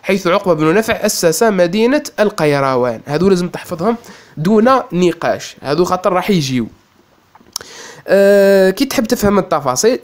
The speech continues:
قال لك، آه، عقبة بن نافع هذا كي جا قضى على المعسكر البيزنطي في باغاي. باغاي هذه راهي جاية في ولاية خنشلة. ووصل الفتوحات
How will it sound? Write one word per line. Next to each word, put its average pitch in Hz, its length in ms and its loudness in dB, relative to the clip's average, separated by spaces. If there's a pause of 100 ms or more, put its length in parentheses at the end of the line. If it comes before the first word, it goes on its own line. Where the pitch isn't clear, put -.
قال 190 120 0
لك، 175 180 -4
آه، 131 840 2
عقبة 175 220 0
بن 151 220 2
نافع 135 240 0
هذا 127 280 -2
كي 135 220 -6
جا 247 240 0 (420)
قضى 196 260 0
على 190 300 0
المعسكر 175 640 0
البيزنطي 170 680 0
في 220 140 0
باغاي. 135 560 0
باغاي 156 380 2
هذه 180 220 2
راهي 190 120 2
جاية 175 320 2
في 196 140 0
ولاية 208 540 2 (280)
خنشلة. 131 540 -2 (520)
ووصل 214 480 2
الفتوحات 180 600 0